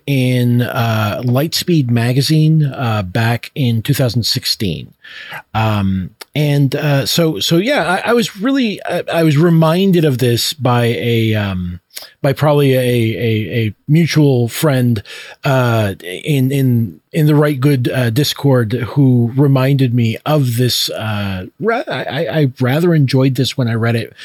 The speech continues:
way back, and, um, I do wanna say that, uh,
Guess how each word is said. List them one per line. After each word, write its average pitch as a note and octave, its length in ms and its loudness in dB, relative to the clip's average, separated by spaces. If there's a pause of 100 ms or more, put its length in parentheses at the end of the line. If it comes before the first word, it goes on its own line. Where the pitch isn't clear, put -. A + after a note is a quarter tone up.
(160)
way C3 140 2
back, A#2+ 340 -2 (400)
and, C#3 380 0
um, A#2 600 0
I C#3 160 0
do C3 220 0
wanna D3 180 4
say B2 300 0
that, A2 420 0
uh, F#2+ 420 -4